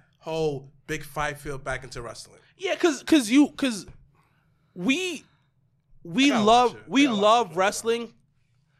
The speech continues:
Speaker 2: because of the fighting, but it's also the pageantry is what ma-,
Speaker 1: Yeah.
Speaker 2: is what separates wrestling from other combat sports per se.
Speaker 1: Yeah.
Speaker 2: Because it's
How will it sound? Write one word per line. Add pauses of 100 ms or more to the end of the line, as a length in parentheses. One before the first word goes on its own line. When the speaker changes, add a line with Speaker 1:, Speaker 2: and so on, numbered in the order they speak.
(160)
Speaker 2:
because
of
the
fighting,
but
it's
also
the
pageantry
is
what
ma-,
Speaker 1:
Yeah.
Speaker 2:
is
what
separates
wrestling (280)
from
other
combat
sports
per
se.
Speaker 1:
Yeah. (600)
Speaker 2:
Because (760)
it's